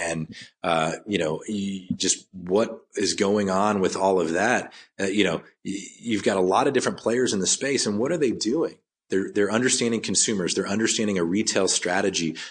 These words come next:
They're going into neighborhoods and being more convenient and more visible to, to provide these offerings. And if you're sitting out there on the free land that the church gave you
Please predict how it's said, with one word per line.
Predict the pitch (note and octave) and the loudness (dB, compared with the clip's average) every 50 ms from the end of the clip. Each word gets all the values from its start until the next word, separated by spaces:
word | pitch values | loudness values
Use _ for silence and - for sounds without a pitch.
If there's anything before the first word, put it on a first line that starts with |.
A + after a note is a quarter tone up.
| - - - | -12 -4 0
They're | G#2 G2 | 0 0
going | F#2 F#2+ F#2+ G2+ A2 A2+ A2 | 4 4 4 4 4 4 4
into | G#2+ G2 F2 - A2 | 2 2 2 0 0
neighborhoods | F2 F2+ F#2+ G#2 G2+ G2+ F2+ F#2 F2 E2+ - | 2 2 2 4 2 2 2 2 2 2 0
and | F#2+ E2+ | 0 2
being | F2 G2+ G2+ G2+ G2+ | 2 2 2 2 2
more | G2 G2 F#2 | 0 0 0
convenient | - - G2 E2+ E2 F#2+ G2+ G2+ G2+ F#2+ - | 0 -2 -4 -2 0 0 0 0 -2 -2 -4
and | - F2 | -4 -4
more | F2 F2+ F2+ E2 | -2 0 0 0
visible | E2+ F2+ G2 G#2+ A2 A#2+ A2 F#2 F#2 E2+ E2+ E2+ E2+ E2+ | 2 2 2 4 4 2 0 0 2 0 0 0 0 -2
to, | - G2+ F#2 F2+ F#2 | -2 0 0 0 0
to | F2+ - - | -2 -2 -4
provide | E2+ - F#2 E2+ F2 F2 F2+ F2 | -2 -2 -2 0 0 0 -2 0
these | F2+ F#2+ F2+ E2 | 0 0 0 2
offerings. | F2+ G#2 B2+ - - G2 E2+ - - - - - - - - - _ - | 2 2 2 2 0 -4 -4 -4 -8 -8 -8 -12 -18 -18 -20 -20 _ -4
And | G2+ F#2 | -2 0
if | F#2 - | 0 2
you're | G#2+ B2 | 2 2
sitting | A#2+ - - - B2 C3 C3+ B2 A#2 A2+ - | 4 4 4 4 4 2 2 0 0 -2 0
out | - F#2+ G2 F#2+ - | 2 2 2 2 0
there | - G2 G2 F#2+ F#2+ | 0 2 4 4 4
on | F#2+ F#2 | 2 2
the | F2 | 0
free | - - - A#2 A#2 | -2 0 2 2 4
land | A2 F#2+ G2 G#2 A#2 A#2+ A2+ G2 | 4 4 4 2 2 2 2 2
that | F#2 D#2+ - | 0 0 0
the | - | 0
church | - - A2 A#2+ B2 B2+ - | 0 2 2 2 0 0 -2
gave | - F#2+ F2+ E2+ E2+ | -2 -2 -2 -2 -2
you | F2+ F2+ F2+ F2+ F2+ | -2 -2 -2 -2 -4